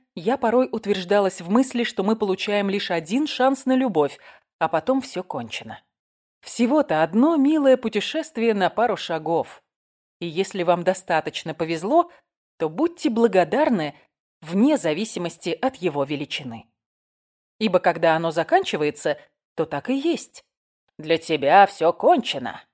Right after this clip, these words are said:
сказано голосом русской бабушки. Вот что я чувствовала в самые тяжкие моменты прошлых лет.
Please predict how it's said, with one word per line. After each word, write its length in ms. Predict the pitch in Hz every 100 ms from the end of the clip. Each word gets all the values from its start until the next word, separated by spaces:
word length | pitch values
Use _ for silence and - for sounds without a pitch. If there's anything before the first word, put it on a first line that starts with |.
| -
сказано 480 | - 160 151 143 131
голосом 440 | 160 - - 143
русской 280 | 160 - 165
бабушки. 540 | 135 - - - - _ _ _ _ _ _ _ _ _ _ -
Вот 300 | 160 370 -
что 180 | -
я 180 | 269 220
чувствовала 640 | 214 294 302 - 240 226 196
в 40 |
самые 420 | - 208 240 226
тяжкие 480 | 202 190 196 - 202
моменты 460 | 165 156 196 214 202
прошлых 460 | - 170 - 165
лет. 340 | 165 135 120